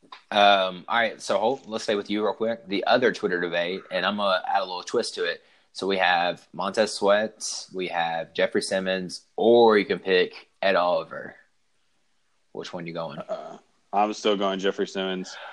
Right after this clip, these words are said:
Speaker 1: Well, so hold on.
Speaker 2: I
Speaker 1: Tell, tell, so before you talk about Jeffrey Simmons, ask, tell me about Ed Oliver, because before the season started, everybody was all up on his nuts, and everybody liked Ed Oliver more than everybody, every other player in the world. They liked Ed Oliver better. Why has Ed Oliver gone down so much? And,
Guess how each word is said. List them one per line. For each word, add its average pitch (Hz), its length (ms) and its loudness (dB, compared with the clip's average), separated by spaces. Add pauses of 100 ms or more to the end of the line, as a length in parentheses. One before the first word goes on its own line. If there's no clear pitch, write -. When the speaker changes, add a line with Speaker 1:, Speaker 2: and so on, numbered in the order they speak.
(220)
Speaker 1:
Well, - 200 0
so 247 240 6
hold 277 160 6
on. - 60 10
Speaker 2:
I - 180 8 (100)
Speaker 1:
Tell, 147 220 2
tell, 139 320 -2
so - 100 -16
before 131 240 0
you 120 100 2
talk 104 140 0
about 98 180 0
Jeffrey 98 220 -8
Simmons, 87 240 -12
ask, - 240 -2 (120)
tell 135 120 4
me 156 80 -4
about 113 260 0
Ed 90 80 -2
Oliver, 90 300 -2
because 92 260 -6
before 87 500 -2
the 117 100 4
season 107 220 -4
started, 95 280 2
everybody 95 320 0
was 87 140 -12
all 82 160 0
up 90 100 -12
on 87 80 -16
his - 100 -20
nuts, 80 360 -12
and 90 160 -12
everybody 90 300 -6
liked 85 280 -8
Ed 87 80 -6
Oliver 85 320 -2
more 87 220 -12
than 82 100 -16
everybody, 85 380 -8 (240)
every 101 320 4
other 90 220 2
player 82 420 -6 (180)
in 90 60 -10
the 85 80 -6
world. 80 260 -2
They 87 100 -2
liked 80 200 0
Ed 82 100 0
Oliver 78 320 -2
better. 69 400 -8 (300)
Why 104 180 6
has 123 140 2
Ed 101 100 0
Oliver 92 360 2
gone 87 240 -6
down 87 280 -8
so 87 140 -8
much? 85 480 -6
And, 82 560 -4